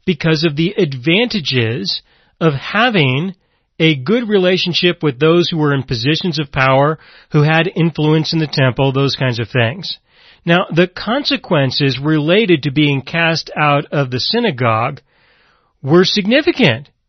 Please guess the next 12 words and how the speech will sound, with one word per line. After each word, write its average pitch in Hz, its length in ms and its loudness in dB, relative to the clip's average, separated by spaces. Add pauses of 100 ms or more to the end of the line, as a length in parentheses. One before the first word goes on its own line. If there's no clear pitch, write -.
(460)
Not 151 320 2
only 196 340 4
would 185 160 2
a 151 40 -2
person 165 500 0
not 151 200 0
have 147 220 0
access 147 600 -2
to 139 100 -2
the 127 160 -2
community 135 580 -2
centers, 175 720 -2